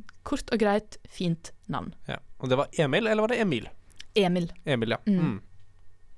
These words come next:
Speaker 2: Og på femteplass så har vi, eh, Oliver, eller Oliver, jeg vet ikke helt.
Speaker 1: Sikkert, eh, Oliver, er det jeg
Speaker 2: Oliver,
Speaker 1: hører
Speaker 2: ja.
Speaker 1: mest.
Speaker 2: Ja, jeg har ikke
Speaker 1: tenker
Speaker 2: hørt
Speaker 1: det.
Speaker 2: Oliver enda.
Speaker 1: Det er ikke Oliven vi har med å gjøre,
Speaker 2: Nei.
Speaker 1: har med å gjøre her.
Speaker 2: Kanskje det var Emil som
Speaker 1: Ok.
Speaker 2: se-, sier, «Jeg skal na-, kalle han opp etter det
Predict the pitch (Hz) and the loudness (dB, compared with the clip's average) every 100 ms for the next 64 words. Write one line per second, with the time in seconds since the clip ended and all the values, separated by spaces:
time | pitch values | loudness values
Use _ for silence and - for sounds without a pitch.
0 | - - - - 202 180 135 - - 98 | -16 -16 -18 -2 4 4 4 -2 2 4
1 | 98 - 190 175 208 - - - 156 131 | 4 4 2 4 4 2 -4 -2 2 2
2 | 113 113 117 117 113 - 185 202 214 208 | 4 4 4 2 -2 4 6 8 6 4
3 | 180 - - - - 131 120 123 139 147 | 0 -8 -12 -14 -6 -2 -2 0 2 4
4 | 165 170 160 131 135 139 139 - - - | 4 4 2 2 2 4 2 0 -16 -16
5 | - - - - - 226 - 196 - - | -16 -18 -18 -6 -2 0 4 4 2 2
6 | 220 202 165 170 - 185 180 170 214 180 | 4 4 2 -2 -4 0 6 6 8 6
7 | 196 240 240 - 139 - 143 143 - 147 | 4 0 -2 2 2 2 -2 2 4 4
8 | 185 143 123 123 120 135 202 214 202 196 | 4 4 4 2 2 2 4 4 4 4
9 | 190 180 170 175 196 180 175 175 170 170 | 4 2 -2 -4 -4 0 0 0 0 0
10 | 165 165 170 - 175 175 190 190 185 190 | 0 -2 0 0 2 -2 -4 -6 -6 -4
11 | 147 139 139 135 131 - 170 165 - 143 | -2 0 2 0 0 -2 -4 -6 -2 -2
12 | 151 156 - 175 175 - 214 208 202 208 | -2 -4 -4 -2 -4 0 2 4 4 2
13 | 202 - 208 208 | 0 -2 -4 0